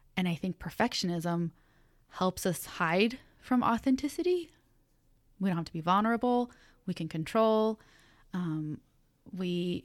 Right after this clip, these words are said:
it might not be sustainable, but darn it, the idea of control is a very safe place,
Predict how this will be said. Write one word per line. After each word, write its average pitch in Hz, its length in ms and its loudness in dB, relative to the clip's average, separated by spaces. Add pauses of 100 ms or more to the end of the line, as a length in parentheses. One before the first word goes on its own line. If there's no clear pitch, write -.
(140)
it 196 120 -2
might 214 160 4
not 208 140 2
be 202 80 0
sustainable, 165 840 2 (500)
but 165 160 -4
darn 165 240 0
it, 175 220 -2 (180)
the 196 140 0
idea 196 280 2
of 180 100 -2
control 175 600 -2
is 170 120 -2
a 175 80 2
very 165 240 -2
safe - 380 -6
place, - 520 -6